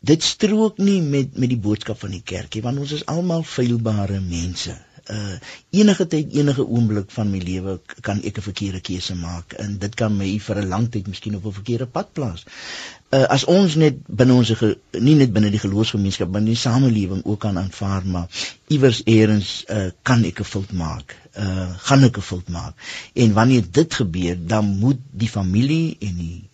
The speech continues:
geloofsgemeenskap en ek wil ook so ver gaan om te sê die samelewing daar wees om mekaar te help. Ehm,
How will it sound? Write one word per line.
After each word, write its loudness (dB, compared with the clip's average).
geloofsgemeenskap -2
en 0
ek 0
wil -2
ook -8
so -10
ver -4
gaan -6
om -6
te -8
sê -6
die -10
samelewing -4
daar -6
wees -8
om 4
mekaar 0
te -6
help. -8
Ehm, 2